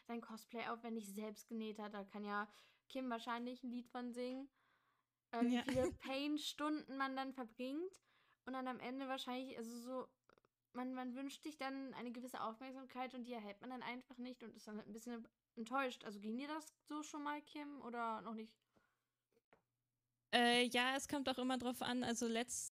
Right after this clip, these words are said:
Speaker 2: letztes Mal hatten wir ja auch darüber gesprochen, dass Selfies dann zum Beispiel, die so richtig crappy waren, dann einfach
Speaker 1: Mhm.
Speaker 2: so viele Likes bekommen haben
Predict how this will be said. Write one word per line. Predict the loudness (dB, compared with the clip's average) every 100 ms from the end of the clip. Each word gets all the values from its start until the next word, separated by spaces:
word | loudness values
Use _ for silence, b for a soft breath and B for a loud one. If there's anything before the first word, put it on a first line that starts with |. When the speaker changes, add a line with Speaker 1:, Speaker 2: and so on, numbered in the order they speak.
| -2
Speaker 2:
letztes | 0 2 0 2
Mal | 4
hatten | 4 4
wir | 4
ja | 4
auch | 2
darüber | 2 4 4
gesprochen, | 2 0 0 2 2
dass | 2 2
Selfies | 2 2 2 0
dann | 2 2
zum | 2 0
Beispiel, | 2 2 0 0
die | 0
so | 0 0
richtig | 0 -2 -4
crappy | 2 2 2 0 0
waren, | 2 2 2
dann | 2
einfach | 2 4 2
Speaker 1:
Mhm. |
Speaker 2:
so | 2 2 2 2
viele | 0 0
Likes | 2 2 0
bekommen | -6 -2 0 0 0
haben | 2 2 0